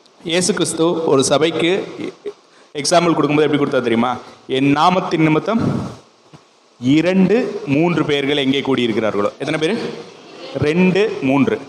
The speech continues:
அப்ப ரெ-, ரெண்டு, மூணு பேர் இருந்தாலே அது பேர் என்னது? சபை. அவ்வளவுதான். அங்க மூவாயிரம் பேர் இருந்தாலும் அது பேர் என்னது? சபை. அதனால சின்ன சபை, பெரிய சபைன்ற பாகுபாடலாம் அப்படி எதுவும் மனசுல எதுவும் நம்மளுக்குள்ள வச்சிருந்தீங்கன்னு வச்சுக்கோங்களேன், தயவுசெய்து தூக்கி ஓரமா வச்சிடலாம்.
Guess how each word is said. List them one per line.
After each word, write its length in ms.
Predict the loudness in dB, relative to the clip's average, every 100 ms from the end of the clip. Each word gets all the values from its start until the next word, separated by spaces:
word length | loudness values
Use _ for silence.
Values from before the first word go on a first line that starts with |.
| -20 -20 -20 -20 -20 -20 -14 -10
அப்ப 300 | 2 4 4
ரெ-, 200 | 2 0
ரெண்டு, 340 | 0 2 4
மூணு 180 | 4 4
பேர் 160 | 4
இருந்தாலே 260 | 4 2 2
அது 100 | 2
பேர் 180 | 2 2
என்னது? 320 | 2 0 0 -4 -8 -16 -20
சபை. 560 | -12 -8 -6 -4 -4 -4
அவ்வளவுதான். 380 | -2 2 2 2 -4 -12 -18 -20
அங்க 200 | -6 -2
மூவாயிரம் 380 | 4 6 6 4
பேர் 140 | 2 2
இருந்தாலும் 300 | 2 2 2
அது 100 | 2
பேர் 180 | 0
என்னது? 280 | 2 0 0 -6 -12 -18 -20 -20 -10
சபை. 360 | -4 -2 -2 -2
அதனால 320 | -2 0 0
சின்ன 340 | 0 2 2 2
சபை, 300 | -2 -2 -2
பெரிய 240 | -2 0 0
சபைன்ற 340 | 0 0 0 0
பாகுபாடலாம் 580 | 0 2 0 0 -2 -4 -10 -16 -20 -16
அப்படி 220 | -8 -4
எதுவும் 240 | 0 0 0
மனசுல 260 | 0 2
எதுவும் 200 | 2 4
நம்மளுக்குள்ள 280 | 2 0 2
வச்சிருந்தீங்கன்னு 760 | 2 2 2 4 4 4 2 2
வச்சுக்கோங்களேன், 440 | 0 -2 0 0
தயவுசெய்து 440 | 2 0 0 0 -2
தூக்கி 460 | -4 -2 -2 -2 -8 -16 _ -4
ஓரமா 380 | -2 0 0
வச்சிடலாம். 300 | 0 -2 -4